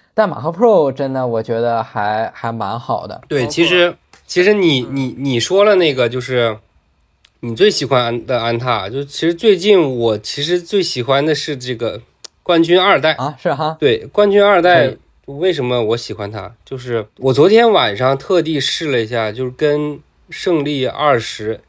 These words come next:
Speaker 2: 因为胜利二十一其实跟二十基本上是差不多的嘛，啊，然后
Speaker 1: 嗯哼。
Speaker 2: 踩了，对比的踩了一下，发现基本上脚感已经差不多了，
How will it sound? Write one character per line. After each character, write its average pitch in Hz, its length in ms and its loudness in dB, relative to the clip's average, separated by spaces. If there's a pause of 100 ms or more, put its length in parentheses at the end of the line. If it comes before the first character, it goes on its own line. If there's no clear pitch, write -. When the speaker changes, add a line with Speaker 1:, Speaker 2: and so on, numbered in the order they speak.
Speaker 2:
因 139 60 -10
为 147 60 -6
胜 180 200 4
利 175 100 6
二 180 180 4
十 170 160 -4
一 180 160 -4
其 160 180 -8
实 160 60 -2
跟 165 120 2
二 170 160 4
十 139 200 -8
基 165 140 -8
本 135 160 -2
上 139 200 -4
是 139 440 -4
差 - 160 -4
不 156 80 -8
多 175 180 0
的 185 100 2
嘛， 101 140 -4 (480)
啊， 101 260 -6
然 104 180 -8
后 127 260 0 (100)
Speaker 1:
嗯 139 180 -12
哼。 - 20 -20 (380)
Speaker 2:
踩 113 280 -2
了， 110 100 -2 (340)
对 180 160 6
比 120 140 -2
的 113 100 -2
踩 113 260 -4
了 113 80 0
一 120 40 -2
下， 135 160 2
发 202 400 0
现 180 400 0
基 - 320 -8
本 139 240 -2
上 131 420 -2 (540)
脚 127 180 2
感 135 240 4
已 117 140 -6
经 131 260 0
差 147 220 -4
不 123 80 -8
多 107 240 -2
了， 98 160 -8